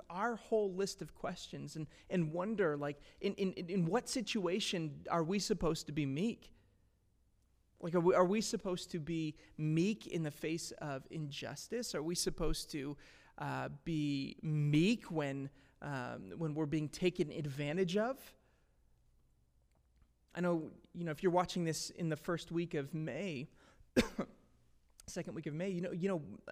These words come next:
as a country, we've just been haunted by the story of Ahmaud, uh, Arbery, the jogger running in, in Georgia who was,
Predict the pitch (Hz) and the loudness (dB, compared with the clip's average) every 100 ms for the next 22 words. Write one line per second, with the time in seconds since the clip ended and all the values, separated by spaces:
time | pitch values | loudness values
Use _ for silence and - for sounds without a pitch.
0 | - - 160 156 - - 240 - 165 160 | -8 -6 -4 -6 -6 -6 -4 -4 -4 -4
1 | 175 175 165 151 - - - - - 190 | -4 -4 -2 -4 -8 -18 -20 -8 0 0
2 | 240 180 151 151 143 127 156 - 202 175 | 0 -2 -2 -2 -4 -6 -8 -6 -4 -4
3 | 156 127 - _ _ _ _ _ _ - | -6 -8 -12 _ _ _ _ _ _ -10
4 | 185 - - 175 196 185 170 165 - - | -8 -6 -8 -6 -4 -2 -2 -4 -10 -20
5 | - - 151 - 156 196 175 139 151 - | -18 -6 -4 -2 0 0 0 -4 -8 -16
6 | _ _ _ _ _ _ _ - - 170 | _ _ _ _ _ _ _ -20 -8 -4
7 | 190 160 180 175 151 165 165 160 - 151 | 0 0 2 0 -2 -2 -2 -4 -8 -8
8 | 147 147 - - - _ - 160 139 170 | -8 -10 -18 -20 -20 _ -8 -6 -4 -4
9 | 190 170 143 151 151 143 - | -2 -4 -4 -2 -4 -6 -12